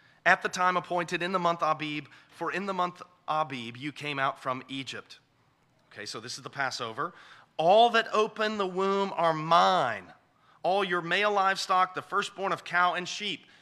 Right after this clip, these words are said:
You remember that, uh, the Lord struck down the firstborn of Egypt, and because the people of Israel had put the blood of the lamb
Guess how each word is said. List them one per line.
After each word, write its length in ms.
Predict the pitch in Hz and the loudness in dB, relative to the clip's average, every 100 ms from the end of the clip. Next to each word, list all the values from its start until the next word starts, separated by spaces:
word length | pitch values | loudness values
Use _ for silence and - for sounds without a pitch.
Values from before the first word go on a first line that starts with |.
| _ | _
You 80 | 127 | -14
remember 340 | 131 143 147 131 | -10 -8 -8 -6
that, 200 | 127 - - _ _ - | -8 -10 -18 _ _ -10
uh, 160 | 117 110 123 | -8 -8 -10
the 60 | |
Lord 300 | 127 147 139 | -8 -6 -6
struck 560 | - - - 185 185 139 | -6 -10 -6 -2 -2 -2
down 400 | 165 180 165 147 | 0 2 2 0
the 80 | 139 | -4
firstborn 480 | - 151 - 147 135 | -6 -8 -6 -6 -6
of 100 | 147 | -6
Egypt, 540 | 202 139 151 - - _ _ _ _ - - - _ | -8 -4 -4 -6 -16 _ _ _ _ -20 -20 -20 _
and 280 | 156 160 120 | 0 0 -4
because 320 | 156 - 190 147 | -10 -4 -6 -6
the 100 | 170 | -10
people 300 | 185 165 160 | -10 -8 -8
of 100 | 160 | -6
Israel 400 | 180 156 151 170 | -8 -8 -8 -8
had 180 | 151 | -10
put 220 | 127 175 135 | -8 -10 -6
the 160 | 127 - - | -8 -8 -18
blood 260 | 123 160 175 | -6 -2 0
of 100 | 147 | 0
the 100 | 143 | -2
lamb 580 | 147 180 170 135 151 | 0 0 0 0 -4